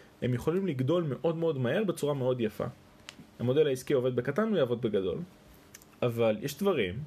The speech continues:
שהם לא מבוססי כוח מחשוב, והם עדיין סקיילבל. וזה סבבה. ואני אתן לך פה את הסיפור של, אה, מקדונלדס. אין מחשוב. מודל שעובד, ועובד בסקייל, ועובד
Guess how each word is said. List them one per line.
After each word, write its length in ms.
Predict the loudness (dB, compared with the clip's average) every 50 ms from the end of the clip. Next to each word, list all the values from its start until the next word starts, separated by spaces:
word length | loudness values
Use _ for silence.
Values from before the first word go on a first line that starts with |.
| -12 -16 -20 -10
שהם 180 | -4 -2 0 0
לא 100 | 2 2
מבוססי 400 | 2 0 0 -2 -4 -4 -4 -2
כוח 140 | -2 -2 -2 -2
מחשוב, 340 | -4 -4 -2 0 -2 -2 -2 -6 -14 -8 -2
והם 180 | -2 0 0
עדיין 260 | 0 0 2 0 0 0
סקיילבל. 440 | 0 2 2 2 2 2 0 0 -2 -4 -14 -20 -20 -20 -20 -20 -20 -20 -20 -20 -20 -20 -20 -20 -20 -20 -16 -6 -2
וזה 140 | -2 -2 0
סבבה. 460 | 0 0 0 0 0 0 0 -2 -2 -2 -4 -12 -20 -20 -20 -20 -20 -20 -20 -20 -20 -18 -10 -6
ואני 520 | -2 2 4 4 4 2 0 -4 -4 -2
אתן 80 | -2 -2
לך 160 | 0 0 -2 0
פה 140 | 2 2 2
את 100 | 2 2
הסיפור 680 | 2 2 2 0 0 -2 -4 -2 0 2 2 2 0
של, 340 | -2 0 0 0 0 0 0
אה, 480 | 0 2 2 2 0 0 0 0 -2 -4 -6 -8 -6 -6
מקדונלדס. 680 | -4 -4 -2 -2 -2 -2 -2 -2 -4 -6 -6 -10 -20 -20 -20 -20 -20 -20 -20 -20 -20 -20 -20 -14 -8 -4
אין 140 | -2 -2 -2
מחשוב. 420 | -2 -2 -2 -2 -2 -2 -2 -6 -14 -20 -20 -20 -20 -18 -20 -20 -20 -20 -20 -20 -20 -20 -20 -12 -6 -2
מודל 560 | 2 2 2 2 4 4 4 4 4 2 -2 -8 -12 -16
שעובד, 520 | -8 0 0 2 2 2 4 4 4 4 2 -2 -8 -18 -16 -8 -2
ועובד 400 | 0 0 2 2 2 0 0 0
בסקייל, 580 | -2 -2 -4 -4 -2 0 2 2 2 0 -4 -6 -10 -14 -20 -20 -20 -20 -20 -20 -20 -20 -20 -16 -8 -4
ועובד 360 | -2 0 0 2 2 2 2